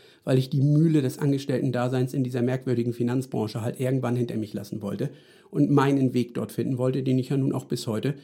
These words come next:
mhm, nicht ganz, nicht ganz ohne Freude und, und, äh, Befriedigung auch gegangen bin. So. Und genauso wie ich für mich Gesundheit als Thema meines Lebens entdeckt habe,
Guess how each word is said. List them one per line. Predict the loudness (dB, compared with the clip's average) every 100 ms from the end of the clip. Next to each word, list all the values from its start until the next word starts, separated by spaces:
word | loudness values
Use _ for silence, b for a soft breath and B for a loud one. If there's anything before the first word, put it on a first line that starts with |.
| B B
mhm, | 2 4 4 0 B B
nicht | 2 2 4
ganz, | 4 4 2 b b
nicht | 6 6
ganz | 2 6
ohne | 8 8
Freude | 6 2 4 4
und, | 4 2 2 -2
und, | 0 2 0 -2
äh, | -2 0 0 0
Befriedigung | -4 -2 0 2 2 2
auch | -2 -4
gegangen | -4 -4 -8 -10
bin. | -14 -16 _ _ _ _ _ _ _ -16
So. | -6 -6 -6 B B B
Und | 4
genauso | 4 6 4 4 4
wie |
ich | 2 0
für | 4
mich | 6 6
Gesundheit | 4 6 6 6 0 0
als | -2 -4
Thema | 2 6 6
meines | 6 4 2
Lebens | 2 2 2
entdeckt | 0 -2 -4 -2
habe, | 2 4 4